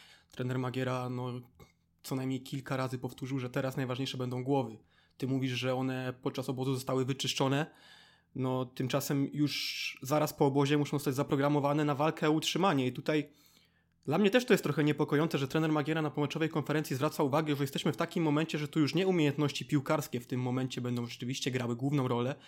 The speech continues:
ale ta strefa mentalna, która dobrze wiemy, że nawet trener Magiera powtarzał, że ona w Śląsku nie jest na najwyższym poziomie, jeżeli chodzi o takie liderowanie, że brakuje w tej drużynie przywódców.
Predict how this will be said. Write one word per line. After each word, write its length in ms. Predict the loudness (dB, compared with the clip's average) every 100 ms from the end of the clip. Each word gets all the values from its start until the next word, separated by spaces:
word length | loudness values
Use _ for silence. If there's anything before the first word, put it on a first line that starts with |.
| -20 -8
ale 140 | -4 -2
ta 100 | -2
strefa 320 | -2 0 2
mentalna, 540 | 2 2 2 2 -4 -10 _ _
która 540 | -4 0 2 2 0
dobrze 280 | 0 0 2
wiemy, 240 | 2 2 2
że 480 | 2 2 2 0 -2
nawet 340 | -4 -2 -2 -2
trener 240 | 0 0
Magiera 300 | 2 2 2
powtarzał, 360 | 0 -4 -2 0
że 60 |
ona 140 | 0 0
w 60 |
Śląsku 300 | -2 -4 0
nie 80 | 0
jest 120 | 0
na 60 | 0
najwyższym 400 | -2 -2 -4 -2
poziomie, 300 | -2 0 0
jeżeli 240 | -2 -4
chodzi 240 | -2 -2 0
o 40 |
takie 240 | -2 -4
liderowanie, 600 | -4 0 2 2 2 0
że 100 | 0
brakuje 380 | 0 0 2 0
w 40 | 2
tej 120 | -2
drużynie 340 | -2 0 -2
przywódców. 600 | -2 0 0 -2 -8 -12